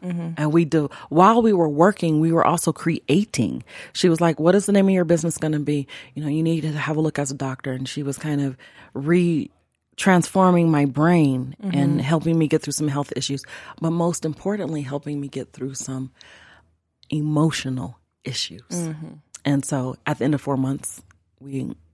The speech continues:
Speaker 2: finished the treatment, and I came back home. All my patients came and saw me. A guy, he was like, "I could get you a car." And I moved here in January.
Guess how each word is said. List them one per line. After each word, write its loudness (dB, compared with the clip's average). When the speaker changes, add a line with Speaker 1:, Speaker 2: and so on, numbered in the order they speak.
Speaker 2:
finished -4
the -4
treatment, -6
and 0
I -6
came 0
back -6
home. -4
All -2
my -4
patients -8
came -6
and -6
saw -10
me. -8
A -6
guy, -2
he -10
was -6
like, -6
"I -6
could -16
get -8
you -2
a -10
car." -10
And 0
I 0
moved 2
here -4
in -2
January. -4